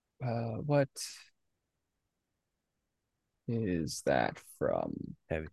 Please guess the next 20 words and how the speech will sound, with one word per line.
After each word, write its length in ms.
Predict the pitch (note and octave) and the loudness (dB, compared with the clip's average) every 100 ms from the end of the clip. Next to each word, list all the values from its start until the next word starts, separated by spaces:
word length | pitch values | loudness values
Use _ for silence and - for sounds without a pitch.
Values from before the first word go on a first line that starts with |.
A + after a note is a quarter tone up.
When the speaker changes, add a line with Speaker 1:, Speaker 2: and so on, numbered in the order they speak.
| - | 0
Speaker 2:
have 140 | G2+ G#2+ | 4 6
you 80 | A#2 | 8
not 200 | A#2 A2+ | 6 6
figured 240 | A2+ G#2+ | 4 8
out 140 | G#2+ | 8
how 100 | A2 | 6
to 80 | G#2 | 4
use 280 | G#2 G#2+ G#2 | 4 2 0
the, 220 | - F2 - | 0 -2 2
the, 260 | F#2+ F#2+ | 2 2
the, 680 | F#2 G2 F#2 F#2 F#2 F#2 F2+ F2+ _ - | 2 2 2 2 2 2 0 -4 _ -6
the 80 | |
Google 320 | F#2 A2 G#2+ G#2+ | 0 2 4 4
Hot 220 | B2 A#2 | 4 8
Words? 580 | B2+ B2 A#2+ A#2+ - - _ _ _ _ _ _ _ _ _ _ - | 10 12 10 6 -4 -14 _ _ _ _ _ _ _ _ _ _ 10
Speaker 1:
I'm 200 | C3 C3+ | 12 12
typing 300 | - A#2 A2 | 12 10 12
on 120 | G2 | 8
the 80 | G2 | 8
computer. 420 | A2+ - B1+ B1+ | 6 8 8 6